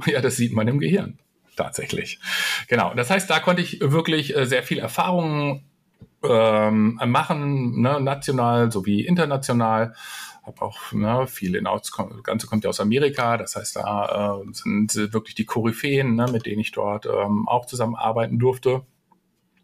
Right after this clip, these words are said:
Über den Herrn Feiner auch. Ja, und dann war's irgendwann, dass ich, äh, übers Neurofeedback ja, da, früher ging es so sozusagen, dass es eher mehr, sag ich ja, äh, therapeutisch genutzt wurde.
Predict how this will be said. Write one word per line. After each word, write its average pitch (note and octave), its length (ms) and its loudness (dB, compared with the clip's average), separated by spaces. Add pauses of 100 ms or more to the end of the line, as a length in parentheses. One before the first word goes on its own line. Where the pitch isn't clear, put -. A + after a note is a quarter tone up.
(160)
Über G#2+ 480 2
den A2+ 200 -4
Herrn G2+ 180 -2
Feiner B2 380 0
auch. A2+ 300 0 (1120)
Ja, G2+ 260 2
und A#2+ 220 2
dann G#3 280 2
war's D#3 360 -2
irgendwann, F#3 760 4
dass B2 240 -4
ich, B2+ 400 -4
äh, A#2 120 2
übers D#3 360 2
Neurofeedback C#3 800 2
ja, B2 340 2 (840)
da, G2+ 480 -4 (120)
früher C3+ 260 2
ging A#2+ 180 0
es B2 120 0
so A2+ 120 2
sozusagen, G#2 460 0
dass G#2 140 -2
es A2 100 -6
eher G2 300 -2
mehr, F#2 220 0
sag F#2+ 180 0
ich - 80 -10
ja, F#2 320 0 (220)
äh, E2+ 40 -6
therapeutisch G3+ 540 -2
genutzt D3+ 360 -2
wurde. A#2 400 2